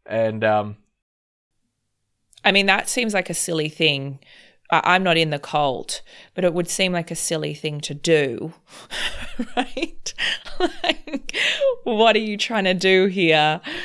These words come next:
Speaker 2: What, what, what, what is happening, Faithful, for you to be like, "Oh yeah, you know what?
Speaker 1: Well, it, um,
Speaker 2: I'm gonna just go along with this here."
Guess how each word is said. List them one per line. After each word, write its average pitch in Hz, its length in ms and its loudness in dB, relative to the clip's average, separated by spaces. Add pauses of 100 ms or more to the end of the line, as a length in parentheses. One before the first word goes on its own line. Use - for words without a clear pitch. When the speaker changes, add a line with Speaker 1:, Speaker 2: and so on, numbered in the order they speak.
(340)
Speaker 2:
What, 185 340 2
what, 196 640 2
what, 180 400 -2
what 190 280 0
is 196 180 0
happening, 170 720 -4 (200)
Faithful, 151 800 -4 (100)
for - 160 -4
you 165 260 0
to 170 160 -2
be 165 220 0
like, 156 560 0 (520)
"Oh 185 60 6
yeah, 220 220 6
you 165 220 0
know 165 200 -2
what? 190 480 -2 (1900)
Speaker 1:
Well, 160 280 6
it, 160 200 6
um, 165 280 6
Speaker 2:
I'm 202 40 -2
gonna 208 220 2
just 202 320 -2
go 196 260 6
along 196 260 6
with 185 180 0
this 151 220 0
here." 165 280 6